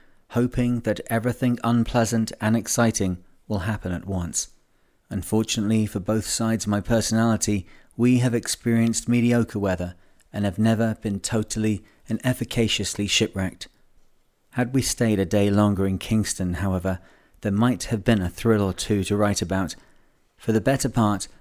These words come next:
of two weeks that we remained in port, touring the island by motor car, making friends ashore and enduring the harsh treatment of the trade wind, Squib had a premonition that we should come to grief before leaving.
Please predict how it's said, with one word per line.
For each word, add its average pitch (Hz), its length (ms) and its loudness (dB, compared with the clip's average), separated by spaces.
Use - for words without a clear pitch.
of - 220 -8
two 127 220 2
weeks 107 320 2
that - 160 -2
we 101 140 -2
remained 104 420 0
in 104 140 0
port, 95 400 -6
touring 113 420 4
the 104 100 2
island 101 380 0
by 95 160 0
motor 95 320 0
car, 95 380 -4
making 98 260 -6
friends 110 340 0
ashore 104 560 2
and 90 120 -2
enduring 101 500 0
the 82 80 -6
harsh 98 420 -4
treatment 95 400 -6
of 87 80 -8
the 87 80 -10
trade 98 340 -4
wind, 98 260 -2
Squib 127 500 -2
had 104 120 -2
a 98 40 -4
premonition 110 760 0
that 95 100 -8
we 107 180 0
should - 260 -4
come 107 240 -2
to 104 120 -4
grief 101 360 -2
before 95 360 -4
leaving. 90 400 -2